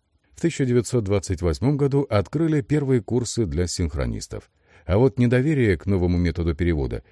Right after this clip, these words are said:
удалось преодолеть только в тысяча девятьсот сорок шестом году, после окончания Нюрнбергского процесса. Именно на нём синхронисты смогли наконец доказать всему миру свою состоятельность. Сегодня синхронный перевод — неотъемлемая часть всех крупных международных событий,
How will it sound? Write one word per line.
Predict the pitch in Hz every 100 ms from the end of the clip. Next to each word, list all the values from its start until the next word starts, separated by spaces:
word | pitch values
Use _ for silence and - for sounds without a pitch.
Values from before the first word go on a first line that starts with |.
| - -
удалось | 78 95 117 95
преодолеть | 90 87 95 117 90
только | 113 110 107
в | 87
тысяча | - 127 135 - - 67
девятьсот | 76 78 - 113 90
сорок | 110 104 -
шестом | 104 - 117 110
году, | 120 110 69 _ _ _ -
после | 110 - 104
окончания | - 87 92 82 123 113 107 90 - -
Нюрнбергского | 101 113 95 92 87 - 90
процесса. | 82 87 - 82 - - - _ _ _ _ -
Именно | 156 147 143
на | 139 135
нём | 131 101
синхронисты | - 92 95 107 127 - 90
смогли | 98 90 104
наконец | 95 87 90 101 76
доказать | 92 98 87 85 71
всему | - 82 76
миру | 120 127 110
свою | - 78 78
состоятельность. | - 76 - 76 76 - 50 - - _ _ _ _
Сегодня | - 165 175 151 135
синхронный | - 123 120 120 110
перевод — | 107 101 120 131 -
неотъемлемая | 80 80 101 113 101 85 80
часть | - 92 85
всех | - - 127 -
крупных | 95 107 110 98
международных | 92 82 78 78 76 80 78
событий, | - 67 58 107 104